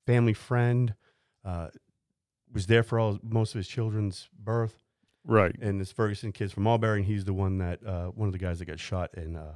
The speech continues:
Speaker 1: Fort Hood a few years back.
Speaker 2: I remember that.
Speaker 1: Yeah, and, and, uh, he has a great story about him, and I, I think it would be worth, um, talking with him. You know, let him pass on his story in, in honor of, you know, we live right here. The guy lived right here,
Speaker 2: Right.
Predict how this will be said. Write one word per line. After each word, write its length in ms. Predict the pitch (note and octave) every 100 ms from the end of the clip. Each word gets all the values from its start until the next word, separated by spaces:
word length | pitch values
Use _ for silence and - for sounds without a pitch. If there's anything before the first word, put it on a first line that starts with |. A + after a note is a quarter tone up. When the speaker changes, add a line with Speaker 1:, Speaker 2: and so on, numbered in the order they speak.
| -
Speaker 1:
Fort 180 | G2+ E2+
Hood 140 | E2 -
a 40 | _
few 160 | -
years 160 | E2+ D#2
back. 180 | - - _ _ _ _
Speaker 2:
I 100 | G#2
remember 460 | G2+ F#2+ G2 G2 -
that. 160 | G1+ - _
Speaker 1:
Yeah, 160 | F2+ - _ G#2
and, 340 | F#2 F2+ F2+ -
and, 360 | G2 F2 E2+ F2
uh, 180 | F#2 E2
he 240 | A2+ G#2+ G2
has 440 | F2+ G2 F2 - _ -
a 80 | F#2
great 220 | F2 G#2+
story 240 | - G#2+ F2
about 220 | E2+ F2
him, 180 | E2 D2+ -
and 120 | F#2+
I, 60 | F2
I 100 | F#2+
think 260 | - G#2 G#2
it 60 |
would 120 | G2
be 160 | F2+ F2+ F2 - _ _ G#2+
worth, 300 | G#2 F#2 - _ _ _ _ _ _ _ _
um, 340 | G2+ E2 D#2 D2+ _
talking 340 | G#2+ F#2+ F2+
with 140 | D#2+ -
him. 200 | E2 D#2 -
You 100 | -
know, 140 | F#2 F2
let 180 | F#2 F2+
him 140 | F2 E2+
pass 280 | - E2
on 140 | F#2 E2
his 120 | E2
story 320 | - F2+ E2 -
in, 200 | E2+ -
in 140 | F#2+ F2+
honor 320 | F#2 F2 E2
of, 240 | E2+ D#2 _ _ _
you 80 | G3
know, 80 |
we 80 | G3
live 180 | F#3+ G3+
right 100 | G3
here. 60 | F3
The 40 |
guy 120 | F3 F#3+
lived 200 | F#3 D3+
right 120 | E3
here, 100 | F#3
Speaker 2:
Right. 200 | D3 F#2+